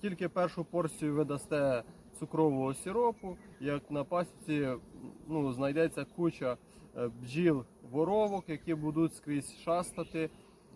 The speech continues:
е, де у вас якісь, е, приміщені рамки стоять, вони скрізь захочуть залізти, ну, такий нюанс. Друге, велике значення при загодівлі бджіл має яка порода бджіл.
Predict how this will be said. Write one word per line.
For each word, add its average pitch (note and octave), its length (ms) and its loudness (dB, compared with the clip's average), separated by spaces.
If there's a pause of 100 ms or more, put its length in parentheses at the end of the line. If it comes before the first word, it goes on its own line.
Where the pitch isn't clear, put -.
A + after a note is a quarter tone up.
е, C3 500 2
де C3 260 4
у E3+ 40 6
вас E3 200 4
якісь, D#3+ 380 -4
е, C#3 200 0 (100)
приміщені D3+ 580 0
рамки E3+ 400 2
стоять, D#3+ 340 -2
вони D#3+ 180 0
скрізь E3+ 300 -2
захочуть C#3+ 460 -4
залізти, D3+ 640 -2 (280)
ну, C3 440 -4 (680)
такий E3+ 320 0
нюанс. C3 560 6 (1600)
Друге, D#3 440 4
велике F3 400 -2
значення F#3+ 440 0
при E3 160 -6
загодівлі D#3+ 540 2
бджіл E3+ 300 -2
має E3 300 6
яка D#3 260 0
порода D#3 420 0
бджіл. B2+ 380 -2